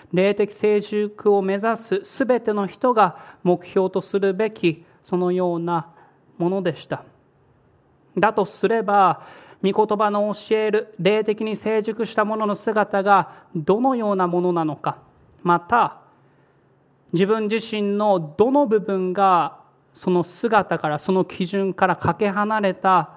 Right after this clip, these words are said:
ものになっているのかということ、そのことが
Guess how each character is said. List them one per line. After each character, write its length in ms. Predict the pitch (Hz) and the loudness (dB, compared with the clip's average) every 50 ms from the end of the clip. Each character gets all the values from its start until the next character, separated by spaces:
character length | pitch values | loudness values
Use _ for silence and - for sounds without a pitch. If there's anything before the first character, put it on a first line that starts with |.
| - _ _ _ _ - | -20 _ _ _ _ -2
も 100 | 175 170 | 0 0
の 160 | 180 180 180 | 2 2 0
に 100 | 170 170 | 0 0
な 220 | 170 185 208 226 | 0 0 0 0
っ 180 | 220 226 - - | -2 -4 -6 -4
て 100 | - 170 | -2 -2
い 120 | 160 160 | 0 0
る 100 | 180 202 | -2 -2
の 140 | 214 202 170 | -2 -2 -4
か 140 | - 160 151 | -4 -6 -6
と 100 | - 143 | -6 -8
い 80 | 135 131 | -10 -8
う 40 | |
こ 140 | 135 131 135 | -8 -10 -10
と、 180 | - 139 123 - - _ _ _ _ _ _ | -10 -10 -12 -12 -16 _ _ _ _ _ _
そ 140 | _ - 185 180 | _ -2 0 0
の 120 | 175 170 | 0 0
こ 120 | - 180 | -2 -2
と 160 | 170 - 180 170 | -2 0 -2 0
が 380 | 175 175 175 170 160 - - | 2 4 4 4 2 0 -4